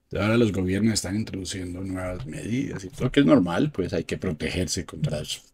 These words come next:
información falsa y todo, pero decidieron que entre ellos, ¿no?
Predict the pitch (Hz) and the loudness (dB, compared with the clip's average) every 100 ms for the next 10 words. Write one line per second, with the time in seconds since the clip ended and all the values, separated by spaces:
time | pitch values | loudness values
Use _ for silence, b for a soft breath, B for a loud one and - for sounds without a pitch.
0 | _ _ _ 82 _ _ - - _ _ | _ _ _ _ _ _ -20 -20 _ _
1 | _ _ - - - 80 92 95 110 107 | _ _ -20 -16 -10 -6 -4 2 2 2
2 | - - - 98 101 - 104 110 123 123 | -4 -8 -6 -6 0 4 6 6 6 2
3 | _ 101 104 98 95 90 95 104 90 90 | _ -2 2 2 2 0 0 0 0 -2
4 | 92 78 78 71 - - - | -2 0 -4 -6 -12 -12 -16